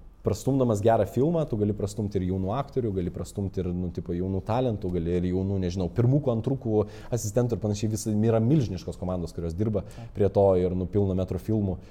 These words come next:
Speaker 1: ir prie šorto, aišku, visiems linkėjimai. Tai, a, aš manau, kad reikia kino ir reikia kiek įmanoma daugiau,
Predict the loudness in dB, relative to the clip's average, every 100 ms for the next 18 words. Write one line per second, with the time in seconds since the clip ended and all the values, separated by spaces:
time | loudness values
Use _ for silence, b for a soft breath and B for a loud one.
0 | B -4 -4 -6 -6 -6 -6 -10 -10 -12
1 | -12 -14 -12 -12 -14 B B B 2 6
2 | 8 8 6 4 B -4 4 6 6 2
3 | 2 4 4 2 0 0 2 4 2 -2
4 | 0 0 0 -2 -4 -2 -4 -2 -4 -2
5 | -4 -4 -4 -4 -4 -6